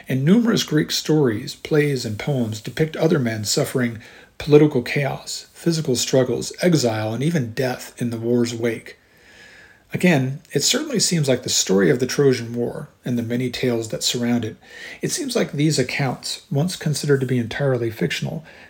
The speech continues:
may be interpretations of a very real political situation in the Eastern Mediterranean sometime around twelve hundred B C,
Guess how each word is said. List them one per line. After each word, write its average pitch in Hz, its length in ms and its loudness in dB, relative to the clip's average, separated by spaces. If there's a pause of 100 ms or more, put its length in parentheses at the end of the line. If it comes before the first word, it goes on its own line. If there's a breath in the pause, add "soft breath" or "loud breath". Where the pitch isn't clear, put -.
(140 loud breath)
may 156 220 0
be 196 220 2
interpretations 139 880 0
of 117 80 0
a 113 80 0
very 135 420 4
real 135 320 4
political 131 420 2
situation 120 840 0
in 117 80 -2
the 117 160 -4
Eastern 131 260 0
Mediterranean 117 720 0
sometime 165 560 -2
around 123 340 0
twelve 123 260 0
hundred 120 220 -2
B 117 160 0
C, 123 440 -4